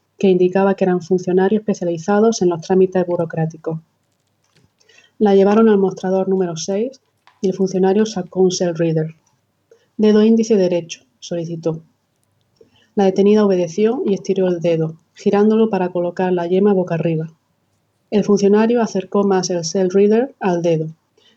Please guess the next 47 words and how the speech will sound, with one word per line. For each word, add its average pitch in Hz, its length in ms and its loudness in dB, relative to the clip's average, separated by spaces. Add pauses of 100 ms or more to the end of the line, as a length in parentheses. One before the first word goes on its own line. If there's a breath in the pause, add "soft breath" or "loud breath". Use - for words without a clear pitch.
(120 soft breath)
Tras 202 200 -4
pulsar 196 320 0
un 196 120 2
botón, 208 460 -2 (520)
una 220 180 4
pantalla 202 400 0
holográfica 202 520 -2
apareció 202 680 -2
y 196 140 2
Úrsula 202 300 0
vio 190 160 0
su 185 140 -10
foto 196 340 -4
del 175 140 -4
revés 185 480 -4 (380)
y 214 120 2
lo 190 100 4
que 190 100 0
dedujo 202 420 2
que 202 80 -2
eran 190 200 0
sus 185 240 -4
datos 190 240 -4
personales. 160 560 -4 (1080)
El 202 120 4
agente 208 340 2
burocrático 202 720 2
empezó 202 360 -4
a 196 40 -4
teclear 190 640 -2 (120)
y 208 100 2
marcar 180 320 -2
opciones 202 440 2 (320)
de 196 100 0
una 190 160 2
forma 190 280 0
tan 180 200 0
rápida 208 520 0
que 202 120 -2
la 180 120 0
actriz 214 440 -4
apenas 190 320 0
pudo 190 300 0
leer 185 240 0
lo 196 100 0
que 185 100 -6
ponía. 170 400 -2